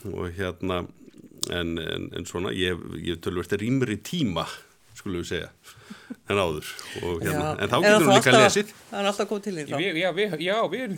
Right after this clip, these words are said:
Speaker 3: mjög, mjög, við erum daglegum samskiptum, algjörlega.
Speaker 2: Já.
Speaker 3: Og hérna, en ég veist líka bara að koma fram með Bolla, Bollar gera breytingar að, hérna, að Bolli hefur oft glímt lífsglímur, sko, og hefur rosa flottur í því.
Speaker 2: Já.
Speaker 3: Og hérna hefur alveg unnið og fundið til, sko.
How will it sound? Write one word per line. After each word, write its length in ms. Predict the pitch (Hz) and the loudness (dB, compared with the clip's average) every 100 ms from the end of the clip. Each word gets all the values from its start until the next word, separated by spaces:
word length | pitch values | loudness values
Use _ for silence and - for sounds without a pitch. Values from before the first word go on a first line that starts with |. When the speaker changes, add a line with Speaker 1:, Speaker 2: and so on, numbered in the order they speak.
| - | -6
Speaker 3:
mjög, 220 | 147 151 | -6 -4
mjög, 140 | 151 - | -6 -6
við 140 | 147 | -6
erum 140 | 226 175 | -6 -6
daglegum 340 | 185 208 139 | -6 -6 -6
samskiptum, 460 | 190 190 107 - 71 | -6 -6 -12 -12 -10
algjörlega. 460 | 92 - 98 90 - | -10 -10 -8 -10 -10
Speaker 2:
Já. 160 | 160 - - | -14 -14 -14
Speaker 3:
Og 160 | 117 120 | -14 -12
hérna, 260 | 127 123 - - - _ | -12 -14 -16 -20 -20 _
en 180 | - 123 | -12 -6
ég 80 | 190 | -6
veist 140 | 196 | -6
líka 180 | 156 151 | -6 -6
bara 140 | 147 127 | -6 -8
að 60 | |
koma 180 | 147 135 | -8 -6
fram 220 | - 151 | -6 -8
með 100 | 127 | -6
Bolla, 340 | 151 190 143 120 | -8 -6 -6 -4
Bollar 280 | 143 147 | -4 -6
gera 120 | 135 127 | -8 -8
breytingar 480 | 139 190 120 117 | -10 -10 -10 -8
að, 200 | 110 107 107 | -8 -8 -10
hérna, 280 | 117 113 107 - | -12 -14 -14 -14
að 220 | 85 - | -14 -10
Bolli 360 | 107 - 233 | -10 -10 -14
hefur 280 | 226 202 185 190 | -12 -10 -12 -10
oft 260 | - - - | -10 -10 -14
glímt 440 | 214 240 - - - | -16 -16 -18 -20 -16
lífsglímur, 680 | 170 226 - - 262 220 87 | -14 -12 -12 -12 -10 -10 -12
sko, 260 | - - - _ _ - 127 | -14 -18 -20 _ _ -20 -18
og 180 | - | -10
hefur 180 | 143 170 | -8 -6
rosa 200 | 175 175 | -6 -8
flottur 400 | 175 208 - 233 | -8 -10 -10 -12
í 80 | 226 | -12
því. 180 | - - - _ | -14 -16 -18 _
Speaker 2:
Já. 180 | - 151 - - - - | -16 -16 -16 -20 -20 -16
Speaker 3:
Og 200 | 127 143 | -12 -10
hérna 320 | 156 160 156 | -10 -12 -12
hefur 240 | 147 156 156 | -10 -10 -10
alveg 220 | 160 160 - - - - _ - | -10 -12 -16 -20 -20 -20 _ -6
unnið 380 | 165 180 180 165 | -4 -2 -4 -4
og 80 | |
fundið 280 | 180 175 175 | -6 -8 -10
til, 160 | 196 156 | -10 -12
sko. 240 | - 82 | -12 -16